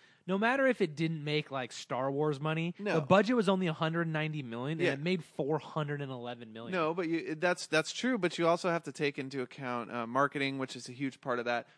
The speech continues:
Speaker 2: But how
Speaker 1: Of
Speaker 2: much
Speaker 1: course.
Speaker 2: domestically did it make? Because I think that's the
Speaker 1: Oh,
Speaker 2: big,
Speaker 1: man.
Speaker 2: the big teller.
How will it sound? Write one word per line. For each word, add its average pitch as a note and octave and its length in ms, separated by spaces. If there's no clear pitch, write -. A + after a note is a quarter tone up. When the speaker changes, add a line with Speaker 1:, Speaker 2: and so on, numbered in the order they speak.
Speaker 2:
But D#3 200
how D#3 120
Speaker 1:
Of G#3+ 60
Speaker 2:
much A3+ 140
Speaker 1:
course. D#3 160
Speaker 2:
domestically D3+ 600
did A#2 160
it A2+ 80
make? A#2 220
Because C3 280
I C#3 120
think F#3+ 180
that's E3 260
the A2+ 120
Speaker 1:
Oh, - 20
Speaker 2:
big, C3+ 240
Speaker 1:
man. G#2+ 200
Speaker 2:
the C#3+ 100
big C#3+ 260
teller. A#2 400